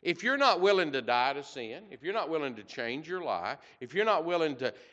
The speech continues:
look unto him as that great example, 'cause that's what he did. If you're not willing to do that yourself, then chances are you're not gonna be here eating the Lord's Supper either, are you? Because you've chosen not to do it. It says they chose, these were his disciples.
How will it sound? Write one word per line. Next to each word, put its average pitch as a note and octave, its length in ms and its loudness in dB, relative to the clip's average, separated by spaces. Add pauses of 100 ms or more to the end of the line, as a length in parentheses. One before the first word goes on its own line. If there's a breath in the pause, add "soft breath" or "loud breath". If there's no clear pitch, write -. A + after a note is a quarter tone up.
(320 soft breath)
look F#3+ 300 6
unto G3 260 4
him G3 340 2
as C3+ 140 -2
that C#3 260 0
great D#3 240 -2
example, D#3 460 -6
'cause A2+ 180 -12
that's C#3+ 220 -8
what C3+ 160 -6
he F3+ 160 -12
did. A2+ 260 -8
If G#2+ 120 -14
you're A3+ 100 -2
not C#4 200 4
willing G#3 340 6
to D#3+ 80 0
do E3+ 180 -2
that D#3+ 320 -2 (100)
yourself, D#3 580 -4 (680)
then D3 160 -2
chances F#3 420 4
are G3+ 120 8
you're G3+ 140 2
not G3 120 2
gonna E3 120 -4
be D#3+ 140 -2
here E3 140 -2
eating E3 200 -4
the C#3 60 -4
Lord's D3+ 260 -2
Supper D#3 300 -6
either, A2+ 220 -10
are D2 160 -10
you? C2+ 140 -20 (800)
Because A#2 320 -2
you've D3 140 -4
chosen C#3 480 6
not F3 300 4
to B2 80 -8
do B2 60 -2
it. C3+ 160 2
It C#3 40 -6
says D3+ 180 -8
they D#3+ 140 -2
chose, G3+ 280 -2 (220 loud breath)
these A#3 220 2
were G#3 100 4
his G#3+ 240 -2
disciples. A3 720 -4